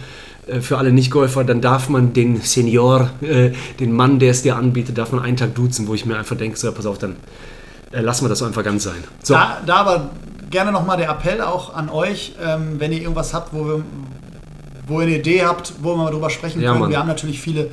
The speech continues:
Speaker 1: Schickt.
Speaker 2: viele Themen. Schickt es Social Media, äh, Tobias Freudenthal, Steffen Benz.
Speaker 1: Ja.
Speaker 2: Ähm, ich bin bei Benz Golf zu finden. Ähm, schickt mir da gerne was. Ähm, das bauen wir gerne mit ein.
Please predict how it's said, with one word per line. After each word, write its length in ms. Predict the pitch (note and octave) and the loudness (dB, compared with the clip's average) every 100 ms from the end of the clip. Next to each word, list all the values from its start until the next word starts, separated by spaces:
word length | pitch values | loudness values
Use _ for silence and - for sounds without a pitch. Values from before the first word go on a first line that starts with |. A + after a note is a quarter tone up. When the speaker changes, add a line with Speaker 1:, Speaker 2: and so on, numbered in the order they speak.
| - | -8
Speaker 1:
Schickt. 240 | - D3+ | 0 0
Speaker 2:
viele 220 | F3 F3 - | 0 -2 -2
Themen. 420 | D#3+ E3+ E3+ - - - | -2 0 -2 -4 -12 -10
Schickt 460 | - - C#4 - - | -2 2 2 -2 -6
es 240 | G3 - - - | -6 -6 -8 -8
Social 300 | - G#3 G3+ | -2 0 0
Media, 600 | F#3 G3 F3+ E3+ E3 E3+ - | -2 0 0 0 0 -4 -6
äh, 280 | D#3+ D#3 D#3 | -4 -2 -4
Tobias 380 | D#3+ E3 E3+ - | -4 -2 -2 -2
Freudenthal, 600 | D3 D3 C#3+ C#3+ C#3 C3+ | -4 -4 -4 -4 -2 -4
Steffen 300 | - E3 D3 | -6 -8 -6
Benz. 360 | C3 C3+ C3+ | -4 -6 -4
Speaker 1:
Ja. 160 | C3 A2+ - - - - | -4 -4 -6 -18 -18 -6
Speaker 2:
Ähm, 460 | D3 C#3+ C#3+ C#3+ - | -2 0 -2 -2 -6
ich 160 | D#3 - | -14 -8
bin 180 | D3+ | -6
bei 120 | C#3 C3+ | -4 -6
Benz 420 | B2+ E3 G3 - | -4 -4 -4 -6
Golf 340 | D#3 D#3 D#3 | -2 0 0
zu 120 | - | -8
finden. 400 | C3 D#3 D3+ D3 C3+ - - - - | -10 -8 -6 -8 -10 -16 -20 -20 -8
Ähm, 320 | C3+ C3+ C3 | -6 -6 -6
schickt 260 | B2+ D#3 - | -8 -8 -6
mir 60 | C#3+ | -6
da 80 | |
gerne 260 | C3+ C3+ C3 | -4 -4 -6
was. 260 | B2+ B2+ - | -6 -8 -10
Ähm, 220 | C#3+ B2+ | -10 -6
das 140 | B2+ - | -8 -4
bauen 240 | D#3+ F#3+ | 0 2
wir 100 | G3+ | 2
gerne 280 | D3+ F#3+ G#3+ | 2 2 2
mit 140 | F#3+ | 0
ein. 320 | - F3+ F#3+ | -2 -2 -2